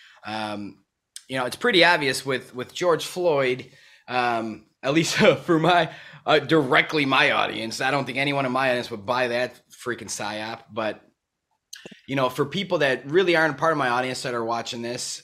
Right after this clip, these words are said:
um, and again, before we get off pretty soon here to go to Rockfin to get into the dirty details,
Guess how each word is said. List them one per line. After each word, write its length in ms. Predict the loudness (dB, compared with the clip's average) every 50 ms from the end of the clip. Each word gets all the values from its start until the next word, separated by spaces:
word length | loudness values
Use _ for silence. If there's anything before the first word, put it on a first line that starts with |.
| _ -12
um, 640 | -10 -8 -8 -8 -8 -10 -10 -10 -12 -14 -16 -18 _ _ _ _ _ _ -18 -18 _ _
and 100 | -8 -8 -6
again, 240 | -4 -4 -4 -4
before 460 | -6 -8 -12 -14 -10 -4 -2 -2 0 0
we 100 | -2 -2
get 180 | 0 0 2
off 220 | 2 2 2 0 -2
pretty 200 | -4 -6 -4 -4
soon 260 | -6 -6 -6 -6 -6
here 140 | -6 -6 -6
to 60 | -6
go 100 | -6 -6
to 60 | -4
Rockfin 420 | -4 -4 -4 -6 -6 -8 -12 -12
to 60 | -12 -10
get 140 | -10 -10
into 160 | -10 -12 -12 -14
the 200 | -14 -16 -16 -16 -16 -8
dirty 240 | -4 -2 -2 -2 -2 -6
details, 540 | -8 -10 -10 -10 -10 -10 -10 -10 -12 -14